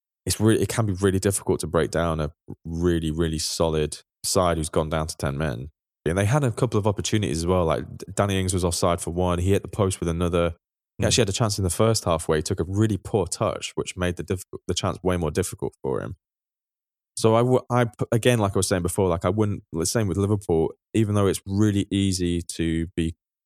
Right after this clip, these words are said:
Speaker 1: genuinely concerned, I wouldn't, I wouldn't press the panic button yet.
Speaker 2: Also, also Newcastle were, in fairness to Newcastle, they were playing with a bit more freedom than I've seen for a while.
Speaker 1: Yeah, and I,
Speaker 2: Joe
Speaker 1: and that's
Speaker 2: Willock
Speaker 1: what happens.
Speaker 2: scored in
Speaker 1: Yeah,
Speaker 2: his
Speaker 1: Joe,
Speaker 2: debut.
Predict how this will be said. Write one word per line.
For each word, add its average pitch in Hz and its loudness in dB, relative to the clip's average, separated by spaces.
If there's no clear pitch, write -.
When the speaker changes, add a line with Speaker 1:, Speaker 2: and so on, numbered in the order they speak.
Speaker 1:
genuinely 90 0
concerned, 85 -4
I 71 0
wouldn't, 90 -2
I 85 -2
wouldn't 90 -2
press 87 -2
the 85 -12
panic 85 -4
button 76 -4
yet. 80 -2
Speaker 2:
Also, 120 6
also 123 4
Newcastle 113 4
were, 101 4
in 110 -2
fairness 110 2
to 110 -6
Newcastle, 104 -2
they 104 4
were 95 0
playing 113 2
with 101 0
a 104 2
bit 92 0
more 95 -2
freedom 107 2
than 80 -4
I've 78 -2
seen 85 -2
for 82 -6
a - -2
while. 78 0
Speaker 1:
Yeah, 80 0
and 92 0
I, 92 2
Speaker 2:
Joe 127 6
Speaker 1:
and 110 4
that's 117 8
Speaker 2:
Willock 104 6
Speaker 1:
what 107 0
happens. 143 2
Speaker 2:
scored 143 4
in 113 2
Speaker 1:
Yeah, 127 4
Speaker 2:
his 113 2
Speaker 1:
Joe, 131 6
Speaker 2:
debut. 110 0